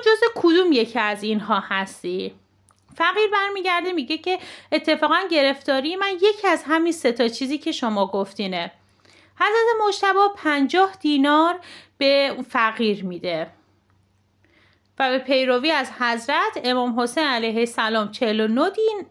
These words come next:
دینار و عبدالله ابن جعفر چهل و هشت دینار به فقیر می‌ده. فقیر موقع بازگشت از کنار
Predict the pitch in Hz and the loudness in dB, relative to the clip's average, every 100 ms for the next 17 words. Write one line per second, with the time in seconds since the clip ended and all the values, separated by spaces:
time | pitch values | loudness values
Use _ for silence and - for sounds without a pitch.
0 | 240 320 349 359 359 370 - - - 320 | -2 0 2 4 4 2 -10 -20 -6 -4
1 | 330 285 214 240 240 240 233 262 370 427 | -2 -2 2 2 4 2 2 0 -2 -2
2 | 427 392 330 311 311 311 311 330 330 254 | -4 0 0 0 0 0 2 0 -2 -2
3 | 220 220 214 - 269 220 - - 202 190 | 0 0 -2 -2 -2 -2 -6 -8 -6 -4
4 | 185 180 - _ _ _ - 208 208 196 | -2 -4 -6 _ _ _ -4 -4 -2 -2
5 | 185 196 180 180 175 175 175 - _ _ | -2 -4 -6 -8 -8 -6 -6 -8 _ _
6 | _ _ _ _ _ _ _ _ _ _ | _ _ _ _ _ _ _ _ _ _
7 | _ - _ _ _ _ 381 440 508 466 | _ -20 _ _ _ _ -2 2 2 2
8 | 403 415 427 359 339 - 370 427 339 311 | 4 2 4 2 2 0 -4 -2 -2 -2
9 | - 302 370 | 0 2 2